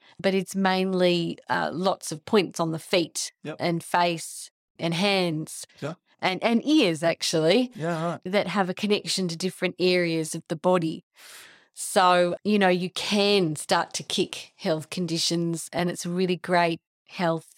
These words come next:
Speaker 1: you know, or illness preventative reflexology. It's like a mini acupuncture session, but it usually feels a lot nicer. There's no needles involved.
Speaker 2: Okay.
Speaker 1: <laughs> So I start to stu-, I studied that with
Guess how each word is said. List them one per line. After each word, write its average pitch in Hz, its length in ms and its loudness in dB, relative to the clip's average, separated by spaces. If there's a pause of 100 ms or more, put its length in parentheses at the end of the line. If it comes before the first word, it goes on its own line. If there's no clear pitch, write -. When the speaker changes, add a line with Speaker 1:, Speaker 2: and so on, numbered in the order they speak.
(120)
Speaker 1:
you 190 120 4
know, 180 160 6
or - 100 0
illness 190 420 2
preventative 165 760 -2
reflexology. 160 840 -4
It's - 180 -6
like 202 180 0
a 180 60 -2
mini 175 380 2
acupuncture - 680 -8
session, 160 480 -2
but - 100 -12 (200)
it - 100 -12
usually 175 380 0
feels 160 300 0
a 170 40 -4
lot 156 220 -4
nicer. 165 420 -4
There's 165 240 -4
no 175 160 -2
needles 165 440 -2
involved. 170 580 -4 (100)
Speaker 2:
Okay. 160 360 0 (180)
Speaker 1:
<laughs> 302 220 -6
So 196 160 2
I 202 80 4
start 240 300 2
to 226 100 -10
stu-, 208 280 2
I 190 140 2
studied 214 460 0
that 175 480 2
with 170 420 -2